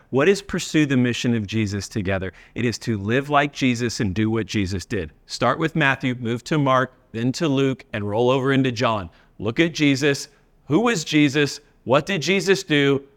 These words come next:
I've got my example. Walk out the doors and go do it. Family, I'm begging you.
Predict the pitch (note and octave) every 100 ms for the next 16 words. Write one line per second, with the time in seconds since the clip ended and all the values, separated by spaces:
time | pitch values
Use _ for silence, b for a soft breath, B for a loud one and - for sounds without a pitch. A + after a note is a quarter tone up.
0 | - G2+ - C3 C3 D#3+ F3 D3 D3 C3+
1 | C3 C3+ B2 - _ G#2 B2 B2+ C3+ C3+
2 | C#3+ B2 A#2+ A#2+ A#2 - b b - A2+
3 | A#2+ G#2 A2 G2+ - C3+ C#3+ C#3 C#3 C#3+
4 | - - G2+ - B2+ A#2+ A2 G#2 E2+